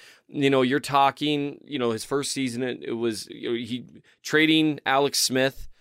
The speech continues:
with the big prize being Kendall Fuller, um, signing Anthony Hitchens, signing Sammy Watkins, um, trading, signing Tyrann Mathieu, uh, trading for Frank Clark. Those are, like, his biggest plays, right?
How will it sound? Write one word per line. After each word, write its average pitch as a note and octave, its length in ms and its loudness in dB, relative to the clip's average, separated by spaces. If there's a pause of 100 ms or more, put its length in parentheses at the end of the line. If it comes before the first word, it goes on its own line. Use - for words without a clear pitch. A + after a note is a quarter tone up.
(560)
with C#3 200 2
the B2 80 0
big B2+ 220 0
prize C3 360 2
being A#2+ 220 0
Kendall A#2 280 0
Fuller, F#2+ 400 -2 (640)
um, G#2+ 260 2
signing C#3 460 0
Anthony B2+ 340 -2
Hitchens, B2 380 0
signing C3 360 0
Sammy C3 320 0
Watkins, A2 800 0 (480)
um, G#2+ 680 2 (380)
trading, C#3 640 0
signing C3+ 400 0
Tyrann B2 380 0
Mathieu, D3 500 2 (360)
uh, A2 200 2
trading B2+ 300 2
for A#2 120 -8
Frank A2 280 -2
Clark. F2+ 400 -4 (260)
Those G#3 220 6
are, A#3 40 6
like, F#3+ 140 4
his C#3 160 0
biggest C3 640 0 (280)
plays, G2+ 600 2
right? A2+ 320 2